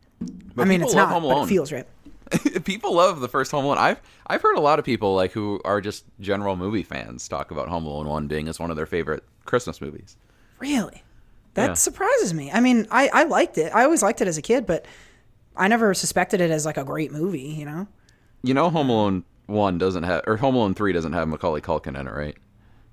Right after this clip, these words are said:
Speaker 2: Yeah, I know. It's got another
Speaker 1: Okay.
Speaker 2: kid. Uh, I can't, I don't remember the kid's name.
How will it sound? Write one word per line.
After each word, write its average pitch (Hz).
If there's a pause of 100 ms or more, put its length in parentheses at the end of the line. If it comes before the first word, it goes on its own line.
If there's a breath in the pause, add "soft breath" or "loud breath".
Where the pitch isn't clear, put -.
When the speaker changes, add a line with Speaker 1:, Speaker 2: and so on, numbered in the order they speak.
(100)
Speaker 2:
Yeah, 330
I -
know. 208 (100)
It's 220
got 240
another 233
Speaker 1:
Okay. - (140)
Speaker 2:
kid. 156
Uh, 180
I 196
can't, 208
I 208
don't 214
remember 196
the 165
kid's 160
name. 160